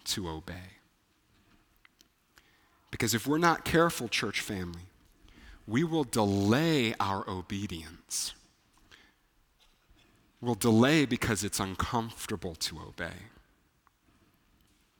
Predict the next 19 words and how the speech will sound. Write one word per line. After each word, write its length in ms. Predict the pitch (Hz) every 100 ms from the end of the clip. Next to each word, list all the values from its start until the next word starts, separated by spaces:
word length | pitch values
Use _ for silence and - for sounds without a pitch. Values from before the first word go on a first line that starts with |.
| - -
And 100 | 113
before 320 | 101 - 147
you 140 | 143 139
know 240 | 123 127
it, 80 | 131
years 520 | 107 107 127 127 117
have 200 | 127 104
gone 340 | 127 113 113 104
by, 420 | 101 104 104 101 113 - - - - -
and 80 | 104
you'll 100 | 98
be 120 | 95
sitting 420 | - - 151 131
there 380 | 120 113 107 98 - _ _ _ _ _ _ -
feeling 680 | - - 160 156 147 127 117 - -
like 200 | 123 120
God 360 | 147 143 143
is 100 | 127
somehow 580 | - - 139 135 127 113